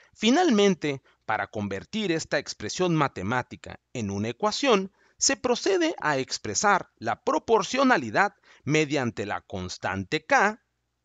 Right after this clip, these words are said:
en donde se puede observar que agregar dicha constante hace que aparezca el signo de igual en la ecuación. Y ahí tenemos una ecuación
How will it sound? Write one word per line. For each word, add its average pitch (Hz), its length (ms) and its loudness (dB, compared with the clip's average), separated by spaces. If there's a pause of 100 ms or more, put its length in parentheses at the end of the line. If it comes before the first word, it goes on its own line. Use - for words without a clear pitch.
(340)
en 156 180 2
donde 110 280 -2
se 117 120 -8
puede 117 220 -2
observar 214 640 2 (260)
que 151 100 -2
agregar 117 680 0
dicha 156 480 -4
constante 233 720 0 (160)
hace 262 360 -2
que 160 80 -2
aparezca 208 760 -2
el 107 260 -6
signo 185 520 -2
de 104 100 -8
igual 156 500 -4 (200)
en 240 260 0
la 190 80 2
ecuación. - 580 -8 (1800)
Y 165 140 -2
ahí 285 200 0
tenemos 247 640 -2 (460)
una 339 280 2
ecuación 247 680 0